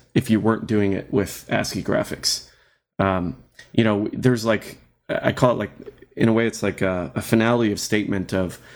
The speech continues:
you know, if something crazy happens in NetHack and it says, you know, "You tried to use this item on this and this was w-, the result," you just buy it. Because, you know, okay, it was told to me that that happened and you can kinda envision what happened.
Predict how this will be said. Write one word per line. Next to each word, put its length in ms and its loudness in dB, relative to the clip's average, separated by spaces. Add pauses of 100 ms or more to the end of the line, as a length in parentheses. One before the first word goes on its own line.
(120)
you 60 4
know, 80 6
if 60 -4
something 260 4
crazy 300 0
happens 280 -2
in 80 2
NetHack 340 0
and 80 -6
it 60 -8
says, 480 -2 (480)
you 60 -2
know, 220 0 (560)
"You 100 6
tried 220 2
to 60 -6
use 120 -4
this 160 -2
item 220 2
on 100 0
this 240 0
and 80 0
this 220 0
was 160 -2
w-, 320 0
the 120 0
result," 400 0
you 80 0
just 240 -2
buy 200 0
it. 260 -10 (240)
Because, 420 0
you 140 2
know, 180 0 (140)
okay, 300 0 (100)
it 140 2
was 140 2
told 260 2
to 100 -2
me 100 2
that 160 -2
that 160 2
happened 400 0
and 140 2
you 100 2
can 140 0
kinda 240 0
envision 340 0
what 120 -4
happened. 340 -4